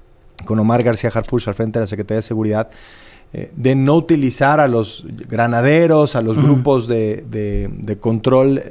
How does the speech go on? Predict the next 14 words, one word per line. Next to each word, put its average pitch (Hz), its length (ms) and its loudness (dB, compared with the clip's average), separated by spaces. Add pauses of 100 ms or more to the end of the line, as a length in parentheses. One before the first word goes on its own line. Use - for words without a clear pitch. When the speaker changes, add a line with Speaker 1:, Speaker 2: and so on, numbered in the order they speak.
(200)
Speaker 1:
de 107 520 -4 (540)
multitudes, 139 840 2 (440)
eh, 123 160 -10
de 127 160 2
una 147 200 4
manera 139 480 2
que 123 140 -2
termine 131 600 2
escalando 123 460 2
el 117 60 0
problema 123 580 0
y 120 140 -2
que 120 180 -2
deriven 120 720 2